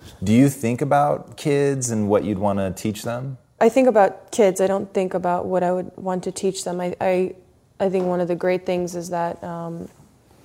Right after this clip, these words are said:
Speaker 2: when your family passes down so much information to you, I, I think it would be such a gift to be able to pass it down to, you know, that, that wealth of knowledge, or at least what they contributed to you in your life, and be able to,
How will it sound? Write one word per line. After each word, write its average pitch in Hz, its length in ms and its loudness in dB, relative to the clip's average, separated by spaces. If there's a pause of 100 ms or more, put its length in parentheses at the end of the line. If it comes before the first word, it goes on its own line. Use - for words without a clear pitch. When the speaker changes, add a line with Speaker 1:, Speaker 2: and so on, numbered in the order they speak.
(260)
Speaker 2:
when 185 220 -4
your 175 140 -4
family 185 500 -2
passes 185 400 -8
down 185 240 -6
so 196 140 -4
much 190 200 -4
information 190 640 -4
to 226 120 -2
you, 233 200 2
I, 180 220 -2 (420)
I 190 80 -4
think 180 180 -4
it 190 40 -2
would 180 100 -2
be 185 80 0
such 175 260 -6
a 190 60 -4
gift 175 280 -4
to 190 60 -6
be 185 140 -4
able 180 220 -6
to - 120 -12
pass 180 320 -10
it 180 80 -4
down 175 500 -4 (240)
to, 180 500 -6 (300)
you 196 100 -2
know, 175 120 -4
that, 180 300 -6 (120)
that 190 200 4
wealth 185 300 4
of 180 80 0
knowledge, 175 500 0
or 185 100 0
at 180 80 -2
least 185 240 -2
what 185 200 -4
they 185 120 0
contributed 185 840 -2
to 214 120 0
you 185 420 4
in 180 140 -2
your 180 180 -2
life, 170 400 -2
and 170 160 -6
be 175 140 -2
able 165 240 -2
to, 165 340 -2